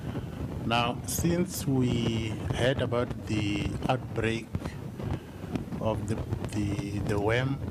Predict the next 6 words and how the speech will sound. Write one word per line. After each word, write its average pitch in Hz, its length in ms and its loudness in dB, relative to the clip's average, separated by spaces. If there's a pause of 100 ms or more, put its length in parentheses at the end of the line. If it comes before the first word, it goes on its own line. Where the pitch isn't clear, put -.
(1080)
um, - 380 0 (920)
the 113 360 2
department, 110 960 2 (920)
together 123 460 2
with 120 300 0
the 107 360 0